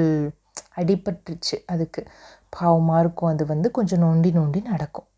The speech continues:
அந்த நொண்டி மாட்டை வித்துட்டு, அஹ், வந்துரு அப்படின்னு அம்மா அடிக்கடி சொல்லிக்கிட்டே இருப்பாங்க.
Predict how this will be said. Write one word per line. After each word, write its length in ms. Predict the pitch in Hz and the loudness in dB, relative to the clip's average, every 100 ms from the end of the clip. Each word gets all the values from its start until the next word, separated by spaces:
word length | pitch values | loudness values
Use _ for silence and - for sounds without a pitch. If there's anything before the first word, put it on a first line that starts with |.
| _ | _
அந்த 220 | - 190 | -2 2
நொண்டி 520 | 190 190 202 254 320 285 | 6 6 4 4 2 2
மாட்டை 320 | 180 170 175 | 0 0 -2
வித்துட்டு, 760 | 170 - 202 233 226 170 170 - _ _ _ _ _ | -2 -4 -8 0 2 4 0 -2 _ _ _ _ _
அஹ், 640 | 160 160 151 147 143 151 156 | -2 0 0 0 -2 -2 2
வந்துரு 340 | 165 170 160 | 4 6 4
அப்படின்னு 340 | 202 214 165 | 2 2 -4
அம்மா 300 | 262 220 196 | 0 0 2
அடிக்கடி 400 | 220 165 160 160 | 2 2 0 -2
சொல்லிக்கிட்டே 720 | 202 175 151 147 151 147 143 156 | -2 0 -2 -4 -8 -6 -6 -6
இருப்பாங்க. 340 | 170 151 135 | -8 -12 -12